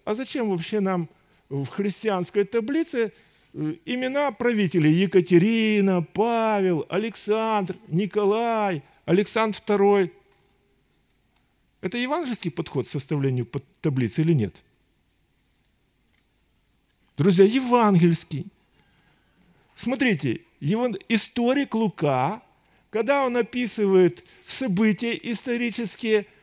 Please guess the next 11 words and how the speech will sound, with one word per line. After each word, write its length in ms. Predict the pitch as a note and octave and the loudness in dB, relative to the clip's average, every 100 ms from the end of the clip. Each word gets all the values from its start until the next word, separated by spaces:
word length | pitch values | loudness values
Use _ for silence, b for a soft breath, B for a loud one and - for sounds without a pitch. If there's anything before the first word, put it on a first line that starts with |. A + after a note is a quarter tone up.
| b | b
он 140 | C4+ C#4+ | -6 -2
говорит: 580 | B3 A#3+ G#3+ F#3 - _ _ _ _ | 0 4 4 2 -2 _ _ _ _
«Во 200 | D#3+ A#3 | -2 0
время 340 | C4 E4+ E4+ C4 | 2 0 2 0
правления 760 | A3 A#3+ A3+ A#3+ C4+ C4 A3 | 4 4 4 0 -2 2 2
Тиверия 640 | F3 A3+ A#3 C4 A#3 G3+ | 2 -2 0 2 6 6
Кесаря», 720 | F#3+ F3 E3+ D#3 G#3 G3 G3+ A3+ _ _ _ _ _ _ _ _ _ _ - | 4 4 4 4 2 2 0 -4 _ _ _ _ _ _ _ _ _ _ -6
и 100 | B3+ | -4
дальше 420 | B3+ D#4 D#4+ - | 4 4 4 0
перечисляются 920 | D#4+ D4 C#4+ D4 A#3+ D4 D4 C4+ C#4 | -2 -2 -2 -4 -4 -2 0 0 0
фамилии 760 | A#3 D4+ D4+ E4+ E4 D#4 D#4 | -2 -4 -2 -2 2 2 0